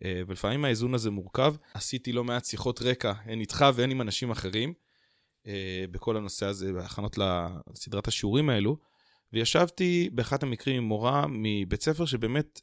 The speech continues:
שם, חרט על דגלו קצת את, אה, נושא ההכלה,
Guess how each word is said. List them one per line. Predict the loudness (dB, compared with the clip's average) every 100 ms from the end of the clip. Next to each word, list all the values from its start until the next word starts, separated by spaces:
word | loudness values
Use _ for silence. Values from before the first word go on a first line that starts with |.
| -6
שם, | 0 2 2 0
חרט | 0 2 4 6
על | 4
דגלו | 4 4 6 6
קצת | 6 -2 -6 -8
את, | -8
אה, | -6 -6 -8 -12 -16 -20 -20 _
נושא | -2 4 8
ההכלה, | 8 6 2 -2